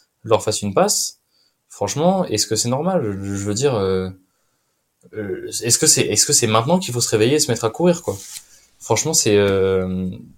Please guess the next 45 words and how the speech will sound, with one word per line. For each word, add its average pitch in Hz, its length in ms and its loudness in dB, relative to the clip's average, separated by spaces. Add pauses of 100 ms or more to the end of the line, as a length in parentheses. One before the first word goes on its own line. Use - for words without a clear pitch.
(140)
c'est - 360 6
un 104 120 2
peu 156 120 4
décevant, 135 320 2
j'ai 127 120 2
trouvé. 151 420 2 (380)
On 117 80 2
voit 123 160 6
un 120 60 8
Houssem 120 260 4
Aouar 127 240 10
à - 20 6
la 110 80 8
quatre-vingt-dixième 120 580 0
minute 147 420 -4 (260)
qui - 120 0
réclame 123 260 2
une 135 160 -2
touche 147 220 -4
qu'on 131 100 -2
lui 127 100 2
donne 127 200 0
pas 139 240 0 (440)
et, 110 200 4
euh, 107 280 10
qui - 140 -8
commence 113 300 0
à 110 80 0
gueuler 131 400 4
et 110 40 0
qui, 101 440 -4
qui, - 180 -14
qui - 80 -2
est 113 60 6
là 113 240 4
à 101 60 0
deux 107 120 -4
doigts 117 140 2
de 113 40 -6
mettre 110 220 -4
une 117 80 -6
patate 110 240 0
dans 110 120 -2
le 110 40 -2
ballon, 120 320 2